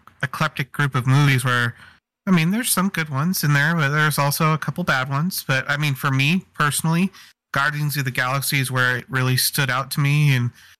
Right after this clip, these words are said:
then Avengers Age of Ultron. I think those two movies really stand out as the, the peak of that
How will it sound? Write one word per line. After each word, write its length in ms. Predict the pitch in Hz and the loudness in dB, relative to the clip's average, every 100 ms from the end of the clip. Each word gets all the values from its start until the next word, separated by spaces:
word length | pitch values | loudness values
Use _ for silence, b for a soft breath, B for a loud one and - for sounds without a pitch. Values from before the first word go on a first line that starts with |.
| _ | _
then 220 | 127 127 | -2 -2
Avengers 400 | 123 117 127 120 | -2 -2 -2 -2
Age 180 | 131 123 | -4 -4
of 100 | 120 | -4
Ultron. 580 | 127 143 - 147 143 143 - b b - | -4 -4 -2 0 2 0 -6 b b -6
I 80 | |
think 200 | 123 131 | -4 -2
those 200 | 131 131 | -2 -2
two 180 | - 151 | -2 -2
movies 340 | 131 127 131 123 | 0 2 0 -2
really 240 | 123 131 | -2 -2
stand 320 | - 135 127 | -2 -2 0
out 180 | 123 123 | 0 -2
as 220 | 120 110 | -2 -4
the, 280 | - 113 113 - _ _ | -4 -4 -4 -8 _ _
the 420 | 135 120 113 113 113 - | -2 -2 -2 -4 -8 -8
peak 320 | - 170 - | -4 -2 -2
of 140 | 135 | -2
that 240 | 135 127 | -2 -4